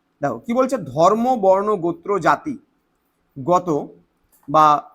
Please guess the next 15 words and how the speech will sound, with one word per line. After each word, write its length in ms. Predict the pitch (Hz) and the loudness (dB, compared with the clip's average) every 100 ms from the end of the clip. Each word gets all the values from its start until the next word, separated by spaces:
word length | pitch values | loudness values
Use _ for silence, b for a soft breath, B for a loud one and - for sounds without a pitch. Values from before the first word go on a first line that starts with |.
| 160 | -10
ধর্ম, 420 | 135 175 208 240 | 0 2 2 -2
বর্ণ, 460 | 196 190 196 214 233 - _ _ - | 2 2 2 -2 -4 -8 _ _ -10
গোত্র, 400 | 156 175 175 240 | -6 -6 -4 -4
জাতিগত 600 | 165 165 165 226 214 226 | 2 2 2 -2 -4 -2
ভেদ 500 | 233 151 160 170 170 - _ _ _ - | -4 -4 -2 -2 -6 -14 _ _ _ -4
বৈষম্যের 560 | 170 208 - 233 240 233 | -2 -2 -2 -2 -2 -4
বিরুদ্ধে 580 | 185 202 160 165 - - b _ 220 | -6 -6 -2 -2 -2 -10 b _ -4
কবি 260 | 220 262 | -2 -2
নজরুল 420 | 202 175 185 208 | -2 -4 -4 -2
ইসলাম 320 | 208 208 208 208 | -2 -2 -6 0
তার 180 | 190 185 | 0 -2
চিন্তাভাবনা 840 | - 185 190 214 202 202 160 175 - _ | -8 -12 0 2 2 2 0 -2 -6 _
তুলে 180 | 185 175 | -4 -2
ধরেছেন 400 | 160 156 226 226 | -2 -4 -4 -8
সাম্যবাদী 520 | - 151 147 147 180 | -4 -4 -2 -2 -2